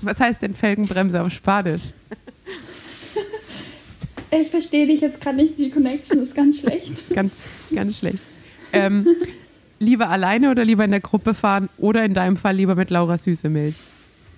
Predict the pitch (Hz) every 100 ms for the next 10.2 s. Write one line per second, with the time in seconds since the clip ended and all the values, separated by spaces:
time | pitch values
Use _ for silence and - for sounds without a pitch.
0 | - _ _ 277 277 233 208 208 208 -
1 | - - - - - _ _ _ _ -
2 | - _ - - - 196 196 - - -
3 | 185 185 180 175 - 190 196 196 185 190
4 | 175 196 196 - 190 185 175 208 208 -
5 | 190 185 185 185 196 220 - - _ _
6 | - 202 202 202 220 226 226 240 - -
7 | - - - - - - 262 247 226 254
8 | 226 196 170 160 220 - - - - -
9 | - - - - - - - - - -
10 | - -